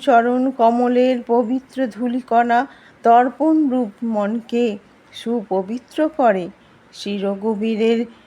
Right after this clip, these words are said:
বিমল যশ বর্ণনা বা শ্রবণ করলে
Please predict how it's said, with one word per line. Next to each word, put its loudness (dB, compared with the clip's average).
বিমল 0
যশ 2
বর্ণনা 2
বা 4
শ্রবণ 0
করলে 2